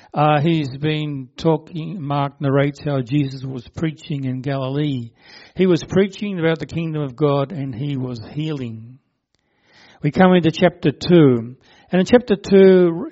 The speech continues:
going into chapter three, are full of some incidents in the life of Jesus, which many commentators call them controversial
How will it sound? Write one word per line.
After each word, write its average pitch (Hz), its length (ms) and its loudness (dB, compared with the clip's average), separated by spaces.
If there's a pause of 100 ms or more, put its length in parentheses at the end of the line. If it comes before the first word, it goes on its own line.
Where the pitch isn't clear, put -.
going 170 220 0
into 147 140 -4
chapter - 360 -8
three, 147 400 -4 (380)
are 151 100 -2 (120)
full 226 180 2
of 208 80 -4
some 165 340 -6 (100)
incidents 165 680 -4
in 156 60 -6
the 147 80 -4
life 151 300 -2
of 147 160 -6
Jesus, 143 480 -4
which 143 200 -8 (420)
many 160 200 -6
commentators 143 600 -4
call 151 320 -2
them 135 120 -8 (300)
controversial 180 1000 2